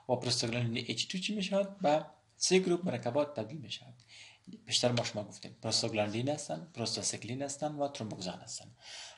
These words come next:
اول از اینها که هستن پروستاسیکلین است یا به نام دیگه‌اش که هستن پروستاگلاندین آی تو است. متوجه باشین که پروستاگلاندین آی تو نام دیگه‌شان پروستاسیکلین است. اول توسط کدام حجره تولید می‌شود؟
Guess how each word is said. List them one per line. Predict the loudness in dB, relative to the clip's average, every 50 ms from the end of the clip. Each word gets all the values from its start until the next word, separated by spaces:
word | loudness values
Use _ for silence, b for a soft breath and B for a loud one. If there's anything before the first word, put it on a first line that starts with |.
| B
اول | 8 10 10 10 8
از | 8 4 4
اینها | 4 6 6 6 4
که | 4 4 2 2
هستن | 2 2 2 2 2 2 0 0
پروستاسیکلین | 0 0 0 0 0 2 2 4 4 2 0 -4 -12 -20 _ _ _ _ _ _ _ -20 -10 -4 -4 -4 -2 -2 -2 -2 -2 -2
است | -6 -6 -6 -8 -8 -8 _ _ -6
یا | 0 6 8 10 10 8 8 B B B B B B B B
به | 4 6
نام | 6 6 6 4
دیگه‌اش | 2 0 2 4 4 4 2
که | 2 0 0
هستن | 0 0 0 0 0 0
پروستاگلاندین | 0 -2 0 0 0 0 0 -2 0 0 0 2 4 4 4 4
آی | 2 4 6 6 6 6
تو | 4 0 0 0 0
است. | 0 0 -2 -6 -6 -6
متوجه | -8 -6 -2 -2 0 2 2 0
باشین | 0 0 -2 -2 -2 -4 -4
که | -4 -4
پروستاگلاندین | -2 0 -2 0 0 -2 -2 -2 -2 0 0 0 0
آی | 2 2 0 0
تو | 0 -4 -4 -4 -4
نام | 0 0 0 0 0
دیگه‌شان | -2 0 2 2 0 0 -2 -6
پروستاسیکلین | -4 -4 -2 -2 -2 4 4 4 4 4 0 -12 -18 _ _ _ -10 -4 -2 0 0 0 -2 -4 -6 -6 -6 -8
است. | -8 -8 -8 -8 -10 B B B B B B B 2
اول | 6 6 6 4 4 -4 -14 B B B B B B B B B B -2
توسط | -2 0 0 2 0 0
کدام | 0 2 6 6 6 6 6
حجره | 0 2 2 2 2
تولید | 2 0 0 0 0
می‌شود؟ | 0 -2 -2 -2 -2 -8